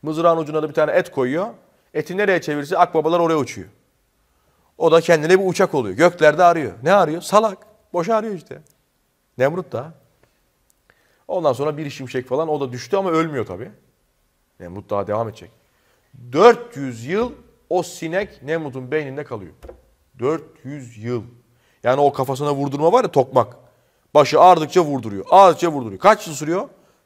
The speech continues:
Dört yüz yıl. Allah-u Teala'nın acelesi yok. Dur bakalım sen daha, dur ya. Bugün de bir hocamız öyle söyledi bir yana. Acaba hangisi söyledi?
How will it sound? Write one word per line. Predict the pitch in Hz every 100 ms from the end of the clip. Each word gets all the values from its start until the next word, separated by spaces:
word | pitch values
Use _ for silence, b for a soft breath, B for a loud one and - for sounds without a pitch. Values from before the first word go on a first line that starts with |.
| _ 123
Dört | 143 175 175 - -
yüz | 139 170 139 _
yıl. | 123 131 95 - _ _ _ _ _ _ _ _ _ _ -
Allah-u | 117 151 151
Teala'nın | 123 120 -
acelesi | 131 139 131 127 175 226 _ _ _ _ -
yok. | 131 104 - _ _ _ _ _ _ _ _ _ -
Dur | 117 131
bakalım | 143 156 151 120
sen | 95 82
daha, | 73 52
dur | 98 123 117 90 _ 78
ya. | 80 - - _ _ b b _ -
Bugün | 117 120
de | 113
bir |
hocamız | 110 117 120 120
öyle | 117 113
söyledi | 101 98 92 92
bir |
yana. | 95 92 92 _ _ _ _
Acaba | - 117 104
hangisi | 127 117 -
söyledi? | 98 90